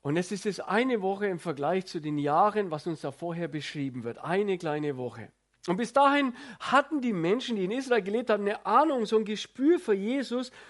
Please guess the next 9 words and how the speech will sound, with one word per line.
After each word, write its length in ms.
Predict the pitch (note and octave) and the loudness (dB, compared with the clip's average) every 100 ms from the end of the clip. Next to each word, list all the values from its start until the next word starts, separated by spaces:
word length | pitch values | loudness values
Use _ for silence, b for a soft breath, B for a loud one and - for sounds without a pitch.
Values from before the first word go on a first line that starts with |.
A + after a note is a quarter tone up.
| B | B
das 160 | F3 F3 | -10 -8
ist 220 | G3+ - | -10 -10
kein 340 | - E3 G3 | -6 -4 -2
gewöhnlicher, 760 | F#3 E3 D3+ D3+ C#3 C3 A2+ A2 _ _ _ _ _ _ - | -4 -6 -4 -4 -4 -8 -10 -10 _ _ _ _ _ _ -10
würde 180 | C3 C3+ | -8 -6
man 200 | B2 B2 | -6 -6
bei 80 | A#2+ | -6
uns 160 | A#2 | -8
sagen. 280 | A#2+ G#2 B2 | -10 -12 -16